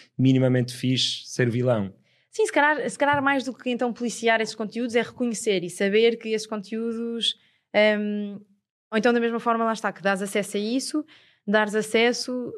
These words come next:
Speaker 2: eh, também a informação sobre fumar, sobre os impactos que aquilo tem a longo prazo.
Speaker 1: Uma frase no início do filme, como às vezes há.
Speaker 2: Sim, não vai fazer
Speaker 1: <laughs>
Speaker 2: nada, não é? Pois, isto é difícil, é muito difícil.
Speaker 1: Sentes que há pessoas que vão ao, vão ao,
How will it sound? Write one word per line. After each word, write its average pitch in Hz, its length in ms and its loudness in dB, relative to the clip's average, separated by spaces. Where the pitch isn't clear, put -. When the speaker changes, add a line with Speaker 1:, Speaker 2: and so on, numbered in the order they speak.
Speaker 2:
eh, 220 200 0
também 226 420 0
a - 20 -2
informação 226 760 -4
sobre 208 540 -4
fumar, 202 480 2
sobre 185 680 -6
os 190 160 0
impactos 202 360 0
que 208 60 -10
aquilo 202 140 -4
tem 202 180 -4
a 196 40 -4
longo 196 200 -8
prazo. 196 840 -2
Speaker 1:
Uma 139 140 -2
frase 117 320 0
no 117 80 0
início 113 240 -2
do 92 60 -10
filme, 110 420 -2
como 113 120 -6
às 98 100 -2
vezes 98 220 -4
há. 101 120 -2
Speaker 2:
Sim, 220 280 -6
não 196 200 -4
vai 190 100 2
fazer - 200 2
Speaker 1:
<laughs> - 20 2
Speaker 2:
nada, 175 240 0
não 180 80 -4
é? 180 140 -2
Pois, 269 200 2
isto 233 140 -4
é 208 80 2
difícil, 185 420 -6
é 190 80 -6
muito 190 140 -2
difícil. 185 500 -6
Speaker 1:
Sentes - 360 2
que 165 100 0
há 139 80 4
pessoas 127 380 2
que 123 120 -6
vão 117 300 0
ao, 107 580 -4
vão 107 240 -4
ao, 98 320 0